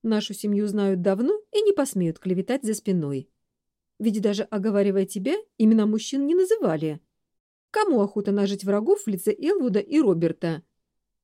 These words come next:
«Только люди всё сами домыслили. Ведь больше я нигде не бывала». «Это не страшно», махнул рукой Элвуд. «Только разреши обсудить мне это с Лероем». «Он всё знает.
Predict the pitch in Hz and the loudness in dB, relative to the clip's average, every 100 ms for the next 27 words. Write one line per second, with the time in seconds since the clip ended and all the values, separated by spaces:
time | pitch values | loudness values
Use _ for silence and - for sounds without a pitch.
0 | _ _ _ _ _ 339 320 320 311 302 | _ _ _ _ _ -2 0 2 2 2
1 | 294 320 302 202 190 190 190 180 - 185 | 0 -4 -4 -2 0 0 0 0 -2 -2
2 | 175 170 - _ _ _ 233 247 240 277 | -2 -4 -10 _ _ _ -4 -2 0 -2
3 | 294 277 285 262 247 269 247 269 285 339 | -2 -2 -2 -2 0 2 2 0 0 0
4 | 262 151 - _ _ _ _ _ _ _ | -2 -8 -12 _ _ _ _ _ _ _
5 | _ - 427 320 233 226 185 175 170 185 | _ -4 0 2 2 2 2 2 0 -2
6 | 175 165 _ _ - 180 - 349 349 190 | -2 -4 _ _ -8 -6 -2 0 0 0
7 | - 180 - 160 151 147 - _ _ _ | -2 -2 -2 -4 -4 -8 -10 _ _ _
8 | _ _ _ _ 302 - 269 254 269 - | _ _ _ _ 2 2 0 0 0 2
9 | 480 - 214 277 240 208 214 208 208 196 | 2 0 -2 0 0 0 0 0 2 4
10 | 151 151 143 - _ _ _ _ _ _ | 2 0 -4 -12 _ _ _ _ _ _
11 | _ _ _ 381 370 - 359 294 202 165 | _ _ _ 2 2 2 -2 0 -2 -2
12 | 170 | -6